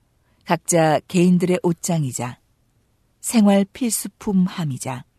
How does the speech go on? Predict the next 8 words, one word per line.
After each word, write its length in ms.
살림살이의 720
전부일 480
것이 320
틀림없는 760
그 240
배낭들은 720
색깔도 920
각각, 540